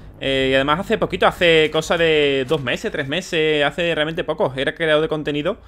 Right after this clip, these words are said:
Y, a ver, no era seguidor suyo porque, pues, no sigo a muchos, eh, creadores de contenido anglosajones, ¿vale?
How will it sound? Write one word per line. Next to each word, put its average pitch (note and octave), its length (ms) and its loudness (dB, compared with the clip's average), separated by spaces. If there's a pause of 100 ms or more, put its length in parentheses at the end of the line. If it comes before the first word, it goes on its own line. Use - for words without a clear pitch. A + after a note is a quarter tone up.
(540)
Y, C3 360 -2
a B2 80 4
ver, C#3+ 160 0
no B2+ 100 -2
era C#3+ 120 -2
seguidor D3 280 -4
suyo F3 240 -8
porque, B2+ 560 -4 (220)
pues, A2+ 160 -8
no A#2+ 100 -10
sigo B2 180 -6
a A#2+ 40 -4
muchos, B2 920 -4
eh, G#2+ 460 -4
creadores B2 220 -4
de C3 40 -8
contenido B2 800 -4
anglosajones, A#2 640 -8 (200)
¿vale? B2 280 -8